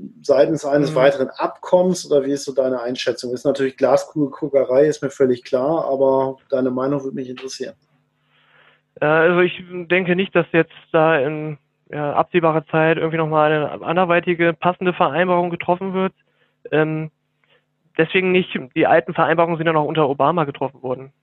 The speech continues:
Speaker 2: Ja, und da war es eben schon relativ zäh, ähm, da in kurzer Zeit entsprechendes auszuhandeln.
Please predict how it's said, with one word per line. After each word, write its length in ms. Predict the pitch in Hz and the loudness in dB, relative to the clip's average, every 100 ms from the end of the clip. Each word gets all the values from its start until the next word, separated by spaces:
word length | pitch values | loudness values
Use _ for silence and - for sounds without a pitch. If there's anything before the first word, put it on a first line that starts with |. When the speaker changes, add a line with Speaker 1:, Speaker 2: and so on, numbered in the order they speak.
| _ - | _ -16
Speaker 2:
Ja, 80 | |
und 140 | 139 135 | -8 -2
da 120 | 143 | 0
war 100 | 156 | 0
es 80 | 147 | 0
eben 180 | 151 147 | -4 -6
schon 100 | 151 | -2
relativ 440 | 151 156 160 147 - _ - | 0 0 -2 -8 -12 _ 0
zäh, 340 | 165 185 190 - - - - - _ 277 | 4 4 2 -2 -20 -20 -20 -20 _ -8
ähm, 360 | 156 160 160 | -6 -6 -6
da 440 | 160 156 160 156 143 | 0 2 4 2 -2
in 360 | - - 165 - _ | -6 -6 -6 -8 _
kurzer 360 | - 180 180 - - | 0 2 0 -2 0
Zeit 340 | 156 180 - | 2 2 -2
entsprechendes 600 | - 170 - 160 165 156 | -8 -8 -4 -4 -4 0
auszuhandeln. 760 | 180 208 151 143 143 151 175 | 0 0 -4 -6 -2 0 0